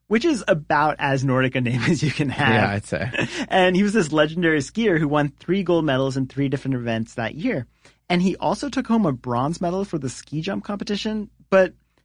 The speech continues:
Speaker 1: this is super weird. Fifty years later, it was discovered that a scoring mistake had actually happened, and the medal actually belonged to this U S athlete named Anders Hagen.
Speaker 2: Wow, fifty years later. I mean, I guess better late than never, but still, that is a long time.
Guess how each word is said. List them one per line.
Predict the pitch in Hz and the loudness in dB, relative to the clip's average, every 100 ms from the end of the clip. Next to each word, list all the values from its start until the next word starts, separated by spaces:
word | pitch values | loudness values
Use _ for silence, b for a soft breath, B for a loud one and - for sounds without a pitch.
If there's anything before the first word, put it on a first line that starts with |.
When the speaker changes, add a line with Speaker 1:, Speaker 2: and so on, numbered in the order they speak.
| _ | _
Speaker 1:
this | 170 214 | 0 0
is | 196 | 0
super | 208 175 | 0 0
weird. | 151 156 127 b b - | 4 4 2 b b -4
Fifty | 254 254 302 | -2 -2 -2
years | 254 170 165 170 143 | 0 2 2 0 -2
later, | 127 120 175 220 - - | -2 -2 -4 -8 -10 -2
it | 175 | 0
was | 156 | 0
discovered | 147 - 147 151 | -4 0 2 4
that | 143 | 2
a | 123 | 0
scoring | - - 135 147 | -8 -2 0 2
mistake | 160 147 165 165 | 0 -2 -2 -2
had | 147 | -2
actually | 139 - | -2 -4
happened, | 139 131 143 190 175 | -2 -2 -2 -4 -4
and | 160 147 147 147 143 | 0 2 2 2 0
the | 135 | 0
medal | 135 131 135 | 0 0 0
actually | 127 156 | -2 -4
belonged | 127 127 127 | -2 -2 -2
to | 123 | -4
this | 127 120 | -6 -2
U | 131 147 | 0 2
S | 151 123 | 0 -2
athlete | 110 117 113 | -8 -6 -8
named | 120 113 117 | -6 -8 -6
Anders | 117 117 113 | -4 -4 -4
Hagen. | - 117 113 107 107 _ _ | -6 -8 -8 -10 -12 _ _
Speaker 2:
Wow, | - 123 123 117 | -8 -4 -2 -4
fifty | - 160 156 - 165 | 0 0 0 0 0
years | 147 139 135 120 | 2 2 2 0
later. | 110 117 117 | 0 2 2
I | |
mean, | 127 | 0
I | 156 | -4
guess | 156 170 170 | -4 -2 -2
better | - 165 165 165 | -2 -2 0 0
late | 165 165 | -2 -2
than | 170 | -2
never, | 165 170 175 | 0 0 -2
but | 143 117 | -2 -4
still, | - - 120 | -4 -2 0
that | 139 | 0
is | 151 | 2
a | 120 101 | 2 0
long | 90 101 110 113 107 | 0 0 0 -2 -4
time. | 107 107 104 | -2 -2 -2